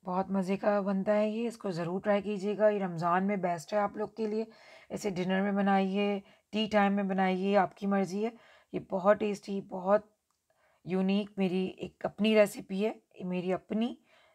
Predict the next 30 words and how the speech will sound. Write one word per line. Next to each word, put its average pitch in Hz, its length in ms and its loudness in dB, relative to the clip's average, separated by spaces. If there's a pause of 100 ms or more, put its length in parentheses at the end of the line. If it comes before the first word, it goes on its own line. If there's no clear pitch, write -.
जो 180 120 -8
मैं 185 160 -2
बनाती 175 420 2
हूँ 220 160 0
अमूमन। 202 380 -2 (560)
तो 180 220 -4
आप 180 120 -2
इसे 180 200 -10
ज़रूर 180 280 -2
ट्राई 214 200 8
कीजिएगा। 196 480 -4
मुझे 185 280 -8
दुआओं 165 360 0
में 214 140 0
याद 202 200 0
रखिएगा। 196 540 -4 (600)
मेरे 190 220 -2
चैनल 196 320 0
को 196 180 -6
सब्सक्राइब 190 560 0 (100)
कर 208 200 2
कीजिए, 190 540 -2 (400)
मुझे 180 220 -4
फीडबैक 202 680 2
दीजिए 190 440 -4 (480)
और 170 200 -2
लाइक 175 420 4
कीजिए, 190 500 -4
शेयर 190 380 0
कीजिए, 185 560 -4